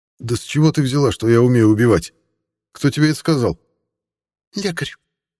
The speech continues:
просто и без каких-то колебаний сказала девушка. «Он мне сказал, что ты зверь еще тот, убийца, каких мало, и что я дура.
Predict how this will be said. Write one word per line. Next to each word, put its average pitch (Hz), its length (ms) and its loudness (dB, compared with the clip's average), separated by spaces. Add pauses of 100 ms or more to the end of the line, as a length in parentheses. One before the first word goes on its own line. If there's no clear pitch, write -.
(160)
просто 101 380 -4
и 95 40 -6
без 87 160 -6
каких-то 87 440 -6
колебаний 90 480 -2
сказала 87 400 -6
девушка. 87 440 -4 (560)
«Он 185 100 -6
мне 196 120 -6
сказал, 180 360 -10
что - 200 -10
ты 196 180 -10
зверь 185 240 -6
еще 190 240 -8
тот, 175 400 -6
убийца, 165 480 -4
каких 170 360 -8
мало, 160 320 -4 (520)
и 156 80 -6
что - 160 -8
я 202 140 -4
дура. 156 360 -2